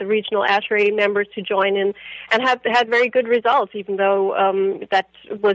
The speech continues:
very short notice at the time. Um, I, I personally, I was invited to the, uh, ashray Region three chapter regional conference in Richmond in, here in Virginia in late August, and <laughs>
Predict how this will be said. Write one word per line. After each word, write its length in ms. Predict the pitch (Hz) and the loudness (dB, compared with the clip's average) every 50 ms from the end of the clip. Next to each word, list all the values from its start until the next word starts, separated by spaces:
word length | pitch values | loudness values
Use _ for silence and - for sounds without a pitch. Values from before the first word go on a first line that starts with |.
| 190 - | 2 2
very 240 | 208 196 196 196 - - | 2 2 2 0 -2 0
short 240 | 220 202 196 - | 0 0 0 2
notice 320 | 214 220 233 254 - 214 202 | 0 0 0 0 -2 -6 -8
at 160 | 180 170 - | -8 -8 -8
the 80 | 180 - | -10 -12
time. 340 | - - 180 180 175 180 - _ - - - - - _ _ _ _ _ _ _ - | -8 -6 -4 -4 -4 -6 -8 _ -20 -20 -20 -20 -20 _ _ _ _ _ _ _ 2
Um, 280 | 196 196 190 185 180 - | 2 2 2 2 0 0
I, 160 | - 220 - - - | 0 0 0 0 0
I 120 | 220 262 | 0 0
personally, 380 | - 302 262 262 - 269 226 220 | 2 0 0 0 0 0 2 2
I 80 | 208 | 2
was 140 | 226 254 254 | 2 2 0
invited 420 | 254 240 214 233 226 233 240 240 220 - | 0 0 2 2 0 0 -2 -6 -8 -8
to 120 | - 240 208 | -8 -4 -2
the, 260 | 226 220 214 214 - | -2 0 2 2 2
uh, 340 | - 214 208 208 - 220 226 | 2 2 2 2 2 0 0
ashray 320 | 233 - - 220 214 214 | 0 0 0 2 2 2
Region 480 | 208 220 226 226 208 - 233 220 214 208 - - | 0 -2 -6 -6 -6 -4 -2 0 0 -2 -4 -4
three 380 | - 220 233 247 254 262 269 - - | 0 0 0 0 0 -4 -6 -6 -2
chapter 560 | - 220 226 - _ - 247 240 240 233 208 202 190 _ - | 0 0 0 0 _ -2 0 0 0 0 -2 -6 -14 _ -8
regional 340 | 202 214 220 220 - 262 254 | -6 -6 -6 -2 -2 -2 0
conference 460 | 254 277 254 262 269 - 262 262 254 254 | 0 0 -2 0 0 0 0 0 2 0
in 80 | 226 | 0
Richmond 500 | 214 226 247 - - - 262 262 262 254 - - - - - - - - - - - - 226 | 2 2 0 0 0 0 0 2 0 -2 -6 -8 -8 -8 -8 -6 -6 -4 -2 0 2 2 2
in, 140 | 233 233 226 | 2 0 -2
here 200 | - 247 233 233 | 0 0 2 2
in 120 | 220 226 | 2 0
Virginia 400 | 220 208 - 226 233 233 240 226 | -2 -2 0 0 2 2 2 2
in 160 | 220 220 220 | 2 2 2
late 180 | 220 214 214 214 | 2 0 0 0
August, 420 | - 196 196 202 202 202 202 - _ _ - - - - - - - - - - | 0 0 0 2 0 -2 -4 -6 _ _ -20 -20 -20 -20 -20 -20 -20 -20 -8 -2
and 380 | - 220 214 208 202 208 196 - - - - - | 0 2 2 2 0 -2 -4 -6 -6 -6 -6 -6
<laughs> 180 | - - - | -6 -10 -16